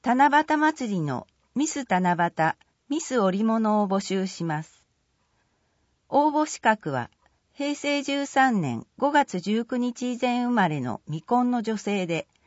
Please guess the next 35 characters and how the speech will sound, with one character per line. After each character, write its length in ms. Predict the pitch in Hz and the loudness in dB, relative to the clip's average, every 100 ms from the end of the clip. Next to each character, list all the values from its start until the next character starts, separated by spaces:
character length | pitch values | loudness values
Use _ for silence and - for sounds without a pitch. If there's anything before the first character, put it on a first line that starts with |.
| _ _ _ _ _ | _ _ _ _ _
高 240 | - 285 285 | 0 0 0
校 240 | 302 302 | 0 -2
生 260 | - 180 147 | 0 -2 0
を 100 | 139 | -4
除 320 | 139 135 - | -6 -6 -8
き 100 | 131 | -8
ま 160 | 127 | -8
す。 260 | 139 _ _ _ _ _ _ _ _ _ _ _ _ _ _ _ _ _ _ _ _ | -10 _ _ _ _ _ _ _ _ _ _ _ _ _ _ _ _ _ _ _ _
審 340 | - - 311 320 | -12 -2 0 0
査 200 | 294 311 | 0 0
会 320 | 220 185 143 | 2 2 -2
を 160 | 123 - _ _ | -6 -12 _ _
五 140 | - 294 | -2 2
月 300 | 285 - 185 | 2 0 -4
十 220 | 202 208 | -2 -2
八 280 | 202 202 185 | -2 -4 -2
日 420 | 190 - 185 - | -2 -4 -8 -6
土 120 | 202 226 | -2 0
曜 260 | 254 214 | 2 0
日、 200 | 131 110 _ _ _ _ _ _ | -2 -10 _ _ _ _ _ _
市 240 | - - 262 | -16 -4 0
役 220 | 302 - | 0 0
所 160 | 185 | -4
本 300 | 160 240 254 | -2 0 -2
庁 240 | 254 294 262 | -2 -2 -2
舎 200 | - 131 | -2 -6
で 180 | 117 - _ | -6 -10 _
非 180 | - - | -20 -4
公 220 | 311 311 | 0 0
開 240 | 254 175 139 | 2 0 0
で 80 | 127 | -4
行 220 | 123 143 | -4 -4
い 240 | 131 127 | -4 -4
ま 160 | 123 120 | -8 -10
す。 220 | - | -14